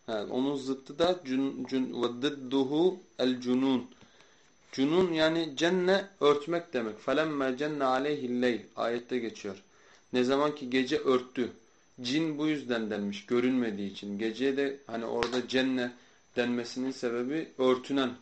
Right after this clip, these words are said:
olduğu için. Cunun da aklın örtülmesi. Yani niye örtülüyor akıl? İşte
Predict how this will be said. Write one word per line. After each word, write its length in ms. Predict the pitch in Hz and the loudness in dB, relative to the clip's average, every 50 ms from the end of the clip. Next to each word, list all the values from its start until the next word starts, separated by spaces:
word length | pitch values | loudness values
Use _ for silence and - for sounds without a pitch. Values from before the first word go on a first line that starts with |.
| - _ - | -14 _ -6
olduğu 300 | 113 107 107 104 101 104 | -6 -4 -4 -4 -4 -6
için. 340 | 104 101 104 - - 170 - - - - - - - _ _ - | -6 -6 -8 -10 -10 -10 -12 -18 -20 -20 -20 -20 -20 _ _ -4
Cunun 420 | 120 127 143 165 190 208 208 202 | 0 2 4 6 6 4 4 6
da 160 | 202 208 - - | 4 4 4 4
aklın 360 | 156 151 - 180 185 180 165 | 2 0 2 2 4 4 4
örtülmesi. 640 | 147 131 - - - 123 110 101 98 95 - - - - _ _ _ _ _ _ _ _ _ _ _ _ _ | 4 2 2 0 -6 -6 -4 -4 -6 -8 -10 -16 -20 -20 _ _ _ _ _ _ _ _ _ _ _ _ _
Yani 200 | 123 127 135 147 | -2 0 0 2
niye 180 | 160 180 190 175 | 2 2 4 6
örtülüyor 480 | 165 160 151 - - 135 139 139 135 | 4 4 2 0 -6 -2 0 2 4
akıl? 400 | 135 131 135 135 - 165 170 165 | 4 2 2 0 -2 -4 -4 -4
İşte 400 | 151 131 - - - 151 151 151 | -6 -10 -12 -4 -2 -2 -2 -2